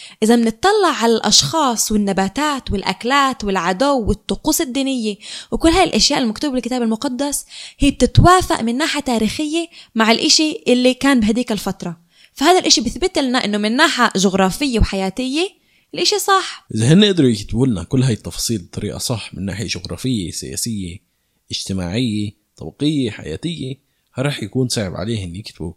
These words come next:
Speaker 2: كلمات، كلمات يسوع بطريقة صح؟ شو اللي بأكد لنا إنه هن عن جد عم بيقولوا الحقيقة؟ بركي قاعدين عم بيكذبوا علينا.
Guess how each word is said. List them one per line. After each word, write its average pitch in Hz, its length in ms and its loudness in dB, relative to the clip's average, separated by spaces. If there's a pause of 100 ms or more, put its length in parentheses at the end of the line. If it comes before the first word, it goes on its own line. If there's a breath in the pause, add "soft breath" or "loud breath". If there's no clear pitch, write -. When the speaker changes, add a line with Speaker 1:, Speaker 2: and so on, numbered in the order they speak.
Speaker 2:
كلمات، 95 520 -6 (140)
كلمات 107 340 -8
يسوع 92 380 -4 (300)
بطريقة 104 260 -4
صح؟ - 420 -6 (600)
شو - 100 2
اللي 202 80 2
بأكد 131 400 -4
لنا 98 360 -4
إنه 98 200 -2
هن 117 120 2
عن 90 140 -4
جد 120 220 -2
عم 90 140 -6
بيقولوا 85 260 -6
الحقيقة؟ 92 400 -8 (180)
بركي - 160 -10
قاعدين 202 240 -2
عم - 100 -6
بيكذبوا 107 320 -4
علينا. 107 360 -4